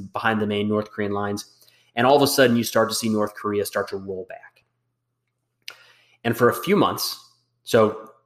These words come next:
June to September, everybody's kind of trapped down in the Pusan Perimeter, or doesn't, is on the verge of being pushed off the peninsula. And then starting in September, we start to push back. And we're pushing back, and we're making a lot of progress, like, a lot of progress.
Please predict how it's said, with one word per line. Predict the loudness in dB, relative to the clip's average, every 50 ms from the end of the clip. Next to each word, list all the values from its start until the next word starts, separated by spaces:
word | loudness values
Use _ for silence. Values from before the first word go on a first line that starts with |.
| _ -10 -4
June | 2 4 6 8 8 6 6
to | 4 2
September, | 2 2 2 0 2 0 2 2 2 4 4 2 2 2 -2 -2
everybody's | 0 2 2 2 2 2 0 -2 -4
kind | -6 -6 -6
of | -6
trapped | -8 -2 0 2 2 2 2 0 -2
down | -2 -2
in | -2
the | -4 -6
Pusan | -8 -10 -8 -6 -4 -4 -6 -6
Perimeter, | -6 -6 -4 -4 -2 0
or | 0 2
doesn't, | 4 4 4 4 2 0 -2 -6 -14 -20 _ _
is | 0 4 4 6 6
on | 6 4
the | 4 4
verge | 4 4 4 4
of | 0
being | -4 -6 -6
pushed | -4 -6 -6 -4 0 0
off | 0 0 0
the | -4
peninsula. | -10 -8 -6 -6 -4 -4 -2 -2 -2 -2 -4 -8 -16 -20 -20 _ _ _
And | 0 2
then | 4 4 4 4 2 -2 -6
starting | 0 4 4 6 6 6 2
in | 2 2
September, | 0 -2 -2 0 0 0 2 2 2 2
we | 0
start | 0 -2 -2 -4 -4
to | -6
push | -8 -8 -8 -8
back. | -10 -16 -20 -20 -20 -20 _ _ _ _ _ _ _ _ _ _ _ _ -20 -20 _ _ _ _ _
And | -2 -2
we're | -2 0
pushing | -2 -4 -4 -2 0
back, | 2 2 2 0 -2 -4
and | -2
we're | 0 0
making | 0 0 0 -2
a |
lot | -2 -2
of | -2 -4
progress, | -6 -6 -6 -10 -12 -18 -16 -16 -18 -18 -18 _ _ _ _ _ _
like, | -4 -4 -4 -6 -12 _ _ _ _ _ _ _ _ _ _ _ _ _ _ _ _ _ -8
a |
lot | -2 -2 -2 -2
of | -4
progress. | -8 -12 -12 -14 -14 -18 -20 -18 -18 -18